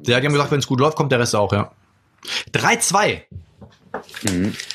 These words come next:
Speaker 2: Äh, du hast da so zwei Karten und dann musst du eine in die Mitte legen und wenn du dann das Bessere hast, dann bleibst du drin und sonst fliegst du raus.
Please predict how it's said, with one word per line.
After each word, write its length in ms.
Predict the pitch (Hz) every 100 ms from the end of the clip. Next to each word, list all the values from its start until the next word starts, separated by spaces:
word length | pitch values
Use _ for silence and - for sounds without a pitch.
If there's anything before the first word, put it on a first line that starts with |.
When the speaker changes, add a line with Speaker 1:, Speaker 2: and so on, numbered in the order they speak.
| - - - -
Speaker 2:
Äh, 400 | 127 127 131 127
du 160 | 131
hast 220 | 139 -
da 120 | 196 170
so 140 | 170
zwei 320 | 160 - 139
Karten 640 | 127 147 175 202 208 208 202
und 180 | 160
dann 180 | 147 143
musst 260 | 143 170 -
du 420 | 156 151 151 151
eine 300 | - 147 151
in 60 | 135
die 80 | 127
Mitte 240 | 175 190
legen 480 | 170 165 165 165 151
und 260 | 139 131
wenn 180 | 120 147
du 160 | 147 139
dann 340 | 127 131 139 131
das 200 | 123 -
Bessere 600 | 139 147 147 135 135 120
hast, 300 | 135 - -
dann 320 | 117 120 117
bleibst 440 | 117 123 - -
du 80 | 120
drin 360 | 104 143 190 165
und 480 | 127 131 127 - 98
sonst 380 | 107 110 127 135
fliegst 340 | - 127 120 -
du 40 |
raus. 340 | 92 165 190